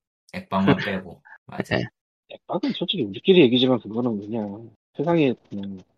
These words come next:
Speaker 3: 너무 기한 거 아니야? 솔직히 그거 멀쩡히 서비스 쓰는 거? 어, 누가 없어서 말인데.
Speaker 2: 아? <laughs>
Speaker 1: 아?
Speaker 3: 우리 주변이
Speaker 2: 아.
Speaker 3: 다르란 말이야.
Speaker 2: 아, 근데 게임 패스는 요즘은 할만해요. 왜냐면은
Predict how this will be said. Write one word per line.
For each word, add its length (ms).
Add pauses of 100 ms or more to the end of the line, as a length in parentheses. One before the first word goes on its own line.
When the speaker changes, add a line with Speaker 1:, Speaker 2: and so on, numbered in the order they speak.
(320)
Speaker 3:
너무 220
기한 320
거 120
아니야? 160
솔직히 320
그거 380 (500)
멀쩡히 320
서비스 300
쓰는 200
거? 180 (480)
어, 140
누가 180
없어서 220
말인데. 420 (560)
Speaker 2:
아? 200 (120)
<laughs> 920
Speaker 1:
아? 200
Speaker 3:
우리 80
주변이 300
Speaker 2:
아. 140
Speaker 3:
다르란 180
말이야. 340 (320)
Speaker 2:
아, 140
근데 280
게임 280
패스는 1600
요즘은 420
할만해요. 840 (120)
왜냐면은 720